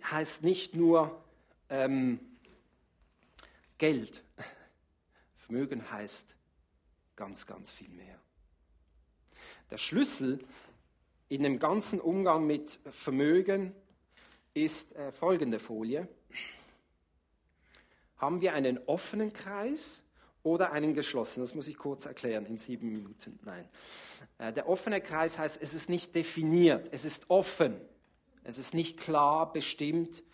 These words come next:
so möchte ich das haben, sondern, ja, ich lebe jetzt einfach mal so. Offen wäre, es ist nicht definiert. Geschlossen, es ist definiert, wie ich das möchte.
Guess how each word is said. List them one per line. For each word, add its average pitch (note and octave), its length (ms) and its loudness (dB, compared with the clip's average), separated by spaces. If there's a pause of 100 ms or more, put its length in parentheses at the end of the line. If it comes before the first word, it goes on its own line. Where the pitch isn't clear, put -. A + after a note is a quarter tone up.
(460)
so D#3 340 2
möchte C#3+ 380 0
ich C3+ 120 -6
das C#3 200 -10
haben, A#2+ 160 -4
sondern, D3 360 -2 (200)
ja, D3 200 -2
ich E3+ 200 -4
lebe E3+ 320 6
jetzt E3+ 200 0
einfach E3 320 0
mal D3 340 6
so. D3 360 4 (960)
Offen E3 400 0
wäre, C#3+ 240 2 (100)
es C#3+ 160 -6
ist D3+ 180 -6
nicht F3+ 400 2
definiert. D#3 580 -2 (640)
Geschlossen, F#3 720 0 (180)
es D3 200 -6
ist - 260 -6
definiert, E3 800 2 (1400)
wie C#3+ 180 -6
ich C#3 140 -4
das - 220 -6
möchte. C3 400 -4